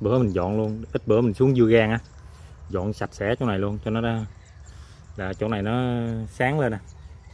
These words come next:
Hổm, ờ, mình để đồ làm, làm đồ á, rồi mình để bài bên bố trận đây luôn. Mình đang ngồi ở chỗ cái dòng bông vạn thọ lúc đầu tiên mấy bạn,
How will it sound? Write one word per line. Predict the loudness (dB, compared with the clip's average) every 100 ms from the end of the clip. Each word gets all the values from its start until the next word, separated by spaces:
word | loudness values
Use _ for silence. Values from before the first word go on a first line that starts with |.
| -20 -20 -20 -20 -20 -20 -20 -16
Hổm, | -10 -8 -6
ờ, | -4 -4 -4 -4
mình | -6 -4
để | -2 0
đồ | 0 -2 -4 -6 -8 -12 -18 -16
làm, | -10 -8 -8 -10 -12 -16 -20 -20 -20 -20 -20 -20 -20 -20 -20 -20 -20 -20 -20 -18 -10
làm | -8
đồ | -6 -6
á, | -6 -8 -12 -20 -16
rồi | -12
mình | -10 -6
để | -2 -2 -2
bài | -6 -4 -2
bên | -2 0
bố | -2 -2
trận | -4 -4
đây | -2
luôn. | -4 -6 -20 -20 -20 -20 -20 -20 -20 -20 -20 -20 -20 -20 -20 -20 -20 -20 -20 -20 -14 -4
Mình | 2
đang | 4
ngồi | 4 4
ở | 4
chỗ | 6 6
cái | 6 6
dòng | 6 8
bông | 8 8
vạn | 4
thọ | 6 8 8 8
lúc | 6 6
đầu | 4
tiên | 6 6
mấy | 8
bạn, | 6